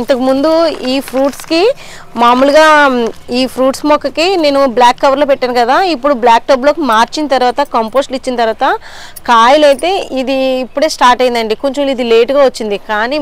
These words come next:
మీకు ఇప్పుడు చూపించబోయే మొక్క చూపిస్తాను. ఇది నేను నర్సరీలో నుంచి తెచ్చిన plant.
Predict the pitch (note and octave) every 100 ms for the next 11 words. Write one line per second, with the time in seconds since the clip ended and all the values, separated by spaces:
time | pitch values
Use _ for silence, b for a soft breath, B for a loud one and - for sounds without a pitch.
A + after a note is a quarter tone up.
0 | C4+ B3 A#3 - - C#4+ - A#3+ C4 B3+
1 | C4+ B3+ A3+ G3+ A3+ A3+ A3+ - G#3 C4
2 | G4+ B B B3 C4 C4 B3+ B3+ A#3+ A3
3 | G#3 C4 C#4+ D4 C#4 B3+ - C4 B3 A3+
4 | G#3 G3+ A#3+